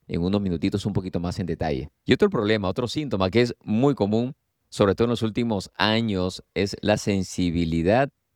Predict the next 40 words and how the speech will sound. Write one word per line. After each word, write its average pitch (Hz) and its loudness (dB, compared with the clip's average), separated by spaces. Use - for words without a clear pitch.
a 85 -2
ciertos 101 0
alimentos. 82 -2
Algunos 110 0
alimentos 104 -2
que - -4
antes 120 -2
tú 107 0
comías 98 0
y - -4
que - -10
no 90 -2
te 101 0
pasaba 98 0
absolutamente 95 0
nada, 107 2
ahora 113 4
no 110 -4
solamente 123 -2
te 92 -4
sientes 113 0
balonada, 113 0
hinchado, 117 2
te 92 -4
sientes 107 -6
con 87 -6
cambio 101 2
de 98 2
carácter, 104 -2
sientes 110 -4
que 90 0
tu 107 0
salud 104 4
emocional 120 -2
se - -8
afecta 113 0
por 95 -4
lo 90 -6
que 90 -8
comiste, 131 -6